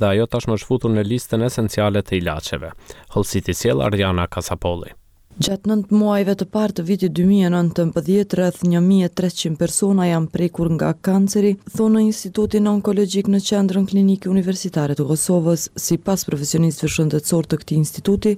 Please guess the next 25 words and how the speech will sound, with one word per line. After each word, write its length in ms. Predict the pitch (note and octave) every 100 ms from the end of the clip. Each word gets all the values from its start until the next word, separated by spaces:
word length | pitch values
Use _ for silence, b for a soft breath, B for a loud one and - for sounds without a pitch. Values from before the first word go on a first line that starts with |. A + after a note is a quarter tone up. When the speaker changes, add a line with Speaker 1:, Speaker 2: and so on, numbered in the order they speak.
| - F#3+
Speaker 2:
numri 400 | A3 G#3 E3 E3
i 40 |
të 80 | D#3+
prekurve 460 | E3+ E3+ E3+ D#3+ D#3+
me 100 | D#3+
kancer 520 | - E3+ D#3+ E3 E3
këtë 240 | - D3+ G3
vit 160 | G3+ E3+
është 180 | D3+ D#3
rreth 160 | D3+ -
katër 320 | F#3 F3+ E3+
përqind 480 | - E3 - F3+ E3+ -
më 240 | F3+ F#3+
i 80 | G3
lartë 320 | G3 G3 -
krahasuar 560 | G3 F#3+ - F3+ F#3+ F3
me 80 | F3
vitet 320 | C#3 D3 -
paraprake. 720 | C#3+ C#3+ - F3 D#3+ E3+ E3 - E3+
Në 140 | F3+
përpjekje 460 | F3 - F3 E3+ E3
të 100 | D#3 -
shtimit 340 | F3+ F3+ F3
të 60 | E3
përkujdesjes 720 | D#3 E3+ D#3+ E3 - D#3